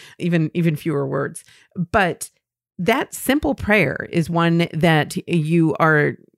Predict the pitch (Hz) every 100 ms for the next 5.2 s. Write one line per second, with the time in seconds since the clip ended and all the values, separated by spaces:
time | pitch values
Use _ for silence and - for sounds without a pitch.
0 | - - 185 214 208 214 185 202 156 -
1 | - 226 311 370 381 - 185 160 165 208
2 | 220 202 190 180 180 269 269 180 - -
3 | 185 196 165 156 - 220 202 160 180 175
4 | 208 - - 170 175 165 165 165 214 214
5 | 220 240